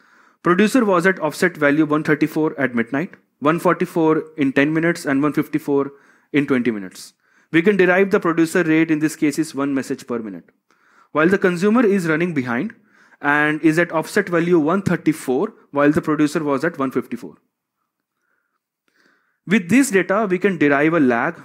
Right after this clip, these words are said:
which is time-based, taking the difference of the last pro-, uh, producer offset and the last consumer offset at a given point of time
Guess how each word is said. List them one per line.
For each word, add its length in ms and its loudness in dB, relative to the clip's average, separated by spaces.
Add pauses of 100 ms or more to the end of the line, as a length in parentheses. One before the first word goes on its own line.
which 180 -6
is 80 -6
time-based, 600 -6 (440)
taking 320 2
the 80 4
difference 500 -2
of 160 -6
the 80 2
last 400 2 (640)
pro-, 220 -2
uh, 400 0
producer 460 -2
offset 400 -2 (300)
and 160 -4
the 60 4
last 340 2
consumer 420 -2
offset 320 -4
at 120 0
a 40 0
given 260 0
point 220 -6
of 160 -8
time 320 -4